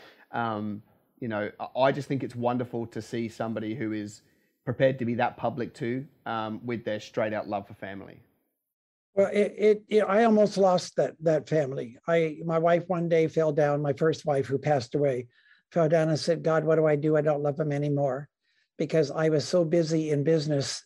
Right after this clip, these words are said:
Speaker 2: ignoring her, and I was critical and negative and chintzy. And all of those forces had driven love out of our marriage.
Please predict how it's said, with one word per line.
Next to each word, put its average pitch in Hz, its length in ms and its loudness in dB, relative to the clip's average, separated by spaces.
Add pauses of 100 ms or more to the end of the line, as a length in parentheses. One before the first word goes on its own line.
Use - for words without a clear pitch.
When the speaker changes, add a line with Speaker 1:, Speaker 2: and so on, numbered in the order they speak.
(220)
Speaker 2:
ignoring 165 520 0
her, 143 380 2
and 143 140 -2
I 143 60 2
was 143 160 0
critical 156 480 0
and 139 120 0
negative 151 540 0
and 165 140 0
chintzy. 139 560 -4 (520)
And 156 260 0
all 175 260 2
of 165 60 2
those 156 200 0
forces 156 560 0
had 143 180 0
driven 147 300 0
love 147 180 2
out 143 140 2
of 139 80 0
our 143 100 2
marriage. 143 560 -2